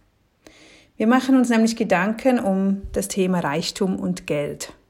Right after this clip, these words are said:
dass du das für dich bewerten kannst. Folgende Frage. Bekommst du das Gehalt, das heißt den Lohn, den du dir wünschst? Kriegst du das? Bist du zufrieden damit? Hast du zu wenig, zu viel?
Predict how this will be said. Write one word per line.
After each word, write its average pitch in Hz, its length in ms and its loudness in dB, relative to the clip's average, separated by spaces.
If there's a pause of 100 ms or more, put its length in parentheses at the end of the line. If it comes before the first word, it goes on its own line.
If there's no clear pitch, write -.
dass 170 160 -10
du 180 60 -8
das 170 300 -6
für - 140 -6
dich - 360 -8
bewerten 165 560 -6
kannst. - 600 -10 (1300)
Folgende 226 480 4
Frage. - 400 -12 (500)
Bekommst 247 640 0
du 262 80 0
das 208 220 0
Gehalt, 170 680 -2
das 180 220 -6
heißt - 240 -4
den 175 140 0
Lohn, 185 640 0
den 175 160 0
du 190 100 -2
dir 190 400 -2
wünschst? - 720 -6 (1040)
Kriegst 262 480 -2
du 269 60 -2
das? 240 480 -2
Bist - 260 -8
du 180 80 -2
zufrieden 226 540 2
damit? 208 500 0
Hast 160 180 -2
du 190 120 0
zu 196 180 -4
wenig, 226 460 2
zu 185 140 -8
viel? 220 540 2